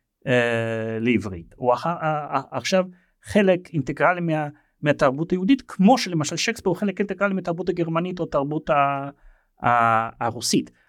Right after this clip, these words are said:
אז השאלה, מה, מה כאן יהודי? התרבות היא יהודית, כי אנחנו כאן בארץ ישראל מדברים עברית. זה דבר, זה דבר בסיסי ביהודיות.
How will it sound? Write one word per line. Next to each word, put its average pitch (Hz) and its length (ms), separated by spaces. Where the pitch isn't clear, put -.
אז 117 120
השאלה, 139 380
מה, 139 420
מה 143 160
כאן 143 220
יהודי? 131 360
התרבות 151 560
היא 175 120
יהודית, 151 360
כי - 120
אנחנו 147 260
כאן 175 160
בארץ 175 220
ישראל 208 260
מדברים 165 400
עברית. 151 380
זה 175 160
דבר, 196 360
זה 202 140
דבר 208 200
בסיסי 180 340
ביהודיות. 160 640